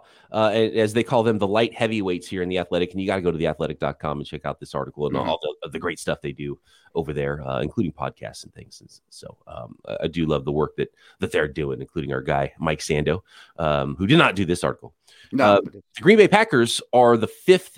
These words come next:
Speaker 1: team on this list, and, and they top the light heavyweights. And I was a little bit surprised at the gap. I would have guessed the Packers were
Speaker 2: Huge
Speaker 1: closer
Speaker 2: gap.
Speaker 1: to the top than this. There's a large gap between those top four franchises, the Steelers, the Patriots, the Cowboys, the forty-niners, and then number five in the Green Bay Packers.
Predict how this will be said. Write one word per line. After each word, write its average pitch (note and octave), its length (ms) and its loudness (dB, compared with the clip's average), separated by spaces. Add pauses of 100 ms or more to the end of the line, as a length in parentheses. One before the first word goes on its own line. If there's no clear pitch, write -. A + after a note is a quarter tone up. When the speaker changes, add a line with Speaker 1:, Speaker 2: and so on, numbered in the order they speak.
Speaker 1:
team B2 300 2
on G#2+ 140 4
this G#2 240 0
list, G#2 260 2
and, G#2 160 0
and G2+ 100 2
they G#2+ 80 2
top - 300 -2
the G2+ 80 2
light A#2 320 2
heavyweights. A2+ 540 0
And A#2 80 0
I C#3 40 4
was B3 120 2
a - 20 -6
little A#3+ 140 2
bit F#3 140 2
surprised C#3+ 500 2
at - 60 -12
the A2 60 -6
gap. A#2 360 2
I A#2+ 80 4
would D#3+ 100 4
have D3+ 60 -4
guessed B2+ 180 2
the - 60 -10
Packers A#2 440 -2
were G2 80 -4
Speaker 2:
Huge G3+ 120 2
Speaker 1:
closer A#2 160 2
Speaker 2:
gap. D#2 160 -2
Speaker 1:
to - 60 -20
the - 140 -20
top A2 160 2
than F2+ 120 -2
this. E2+ 160 2
There's B2+ 160 2
a A#2+ 40 2
large G2+ 460 2
gap G#2+ 220 2
between G2+ 260 -8
those F2 160 0
top G#2 300 0
four G2+ 160 0
franchises, D2 720 -2 (340)
the F#2 60 -2
Steelers, A#2+ 460 4 (300)
the A#2+ 80 2
Patriots, G#2+ 600 0 (340)
the F#2 360 2
Cowboys, G2+ 500 2
the F#2 60 -8
forty-niners, F#2+ 680 -2 (220)
and G#2 180 0
then F#2 160 2
number G2 220 0
five E2+ 400 2
in D#2 60 -6
the D2+ 80 -4
Green D#2 180 -6
Bay C#2 100 -4
Packers. - 460 -10